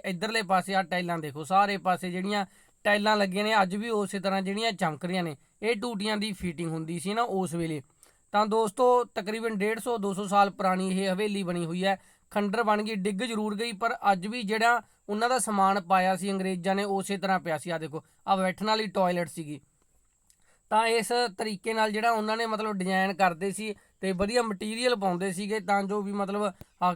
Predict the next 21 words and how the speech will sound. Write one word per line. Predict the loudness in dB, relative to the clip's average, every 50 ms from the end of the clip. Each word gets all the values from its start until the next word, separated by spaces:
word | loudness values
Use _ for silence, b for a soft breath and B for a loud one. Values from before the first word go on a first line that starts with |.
| -2 _
ਕਾਫੀ | 6 6 8 8 6 4 0
ਟਾਈਮ | 0 2 2 2
ਹੈ | 2
ਨਾ | 0 -2
ਕੱਟ | 0 0 0 0 0 -2
ਸਕੇ। | -8 -10 -8 -8 -6 -2
ਤਾਂ | -2 0 0
ਇੱਧਰ | 0 -2 -4 -4 0 2
ਆਹ | 4 4 4 4
ਦੇਖੋ | 2 -2 -4 -4 -6 -6
ਤੁਸੀਂ | -4 -4 -4 -4 -6 -6
ਕਿ | -6 -6 -4
ਇਹ | -4
ਵੀ | -4 -4 -4
ਜਿਹੜਾ | -4 -2 -2 -2
ਵੱਡਾ | -2 -4 -4 -2 0 2 2
ਹਾਲ | 2 2 2 0 0
ਹੁੰਦਾ | -2 -4 -2 -2 -2
ਸੀਗਾ | -2 -2 -2 -2
ਉਸ | -2 -2 -2 -4
ਵੇਲੇ, | -4 -4 -2 -2 -4